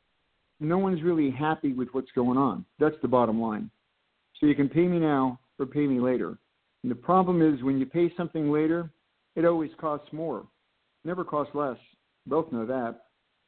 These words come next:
So what I'm really calling for is,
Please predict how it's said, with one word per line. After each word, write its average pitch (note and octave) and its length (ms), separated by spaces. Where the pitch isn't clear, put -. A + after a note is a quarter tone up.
So C#3+ 140
what C#3+ 160
I'm E3+ 160
really D3 180
calling C3 500
for B2 280
is, A#2+ 260